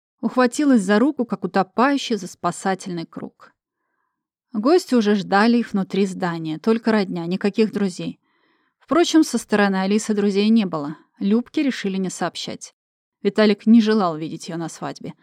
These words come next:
слишком завистливо она ему казалась. Церемония росписи завершилась довольно быстро.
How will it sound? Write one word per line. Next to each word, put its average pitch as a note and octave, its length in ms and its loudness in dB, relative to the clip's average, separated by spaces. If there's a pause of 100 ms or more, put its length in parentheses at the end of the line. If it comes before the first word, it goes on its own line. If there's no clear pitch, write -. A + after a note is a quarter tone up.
(180)
слишком G3+ 360 -2
завистливо F#3 640 -4
она E3 160 -6
ему E3 160 -6
казалась. - 640 -12 (720)
Церемония C4+ 540 8
росписи C#4 480 0
завершилась A3+ 520 -2
довольно G3 380 0
быстро. - 460 -8